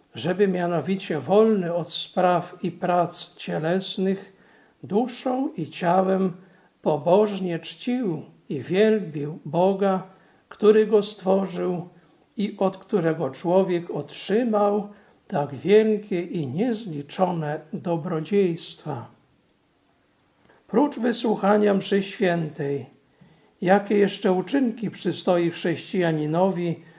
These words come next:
wykonywać w niedzielę i inne święta nakazane? Prócz wysłuchania mszy świętej w niedzielę i inne święta nakazane –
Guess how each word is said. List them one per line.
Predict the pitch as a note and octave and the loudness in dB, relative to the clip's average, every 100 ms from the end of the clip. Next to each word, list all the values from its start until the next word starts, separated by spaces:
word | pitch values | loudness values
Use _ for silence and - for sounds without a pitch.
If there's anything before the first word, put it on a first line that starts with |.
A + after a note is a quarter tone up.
| - _ - | -20 _ -12
wykonywać | B2 F#3+ A3 F#3+ D#3 F#3+ F#3 E3+ - | -4 -2 2 2 2 2 2 0 -2
w | - | -4
niedzielę | F3+ F3 E3+ F3+ F3 F3+ F3+ E3+ - _ _ G3+ | -2 -2 0 0 0 -2 -4 -8 -20 _ _ -4
i | G3 - F#3+ | -2 -2 -2
inne | F#3 E3+ E3+ | 0 0 -2
święta | E3+ - F3+ E3+ D#3 E3+ D#3 | -4 -4 -2 0 -2 -2 0
nakazane? | D#3 D3+ E3+ C#3 D3+ C3+ C3 C3 _ _ _ _ _ _ _ _ _ _ - | -2 -2 -4 -2 -4 -6 -8 -12 _ _ _ _ _ _ _ _ _ _ 0
Prócz | A3 D4+ - | 2 2 2
wysłuchania | G3+ G#3+ A#3+ F#3 G3+ G#3+ F#3+ | 0 2 0 2 4 4 2
mszy | E3 - D#3+ | 0 -2 -4
świętej | - A3 A3+ A3+ A3+ E3+ | -2 0 2 2 0 0
w | A#2+ | 0
niedzielę | D#3+ D#3 F#3+ G#3+ G#3+ | -4 -2 0 0 2
i | F3 F#3 G#3 | -2 -2 -2
inne | G3+ E3+ D3+ | 0 -2 -2
święta | - G3 F3+ E3+ E3+ | -2 0 0 0 0
nakazane – | D#3 D3 - D3 C3+ E3+ E3+ F#3+ G#3 - | 0 -2 -2 -2 0 0 2 0 -2 -6